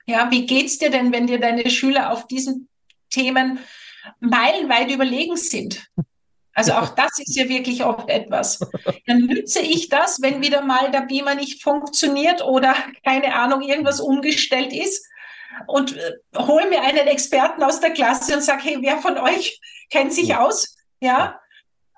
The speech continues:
Speaker 1: Oder fühle ich mich klein und denk mir, das muss ich unbedingt machen, ja, und ich gebe mir keine Blöße.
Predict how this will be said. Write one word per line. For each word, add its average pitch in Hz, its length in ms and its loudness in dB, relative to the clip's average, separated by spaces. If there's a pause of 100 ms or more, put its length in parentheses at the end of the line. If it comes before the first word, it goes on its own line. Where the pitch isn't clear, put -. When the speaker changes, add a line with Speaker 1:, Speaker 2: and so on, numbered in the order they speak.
(200)
Speaker 1:
Oder 302 280 0
fühle 339 260 2
ich 330 160 -2
mich 285 260 -4
klein 269 380 2
und 311 160 -4
denk 302 260 0
mir, 311 320 0
das 277 140 0
muss 269 180 2
ich 311 260 -2
unbedingt 262 440 0
machen, 254 300 -2 (180)
ja, 277 340 0
und 247 180 -2
ich - 440 -10
gebe 302 240 2
mir 269 160 2
keine 254 320 -2
Blöße. 262 460 0